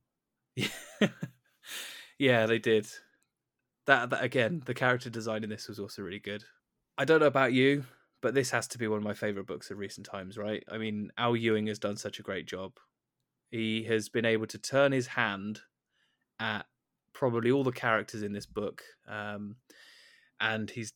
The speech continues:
done it in such a way that it just, you know, breath of fresh air for some of them, Iron Man particularly.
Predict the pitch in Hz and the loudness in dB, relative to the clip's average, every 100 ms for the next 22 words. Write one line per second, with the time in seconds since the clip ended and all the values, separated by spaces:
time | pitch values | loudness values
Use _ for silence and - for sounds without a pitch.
0 | _ - 127 120 104 113 120 - 120 110 | _ -2 0 0 -2 -4 -4 -4 -2 0
1 | 107 107 107 - _ _ 110 98 - 85 | 2 2 -2 -8 _ _ -4 -4 -6 -12
2 | 107 - 110 - - 120 107 107 131 127 | -12 -12 -14 -12 -8 -4 -2 2 2 0
3 | 120 110 - 113 107 104 104 101 104 104 | -2 -2 0 0 -2 -6 -6 -4 -6 0
4 | 117 117 110 104 - 117 - 98 90 92 | 2 2 0 -4 -6 -8 -6 -10 -10 -12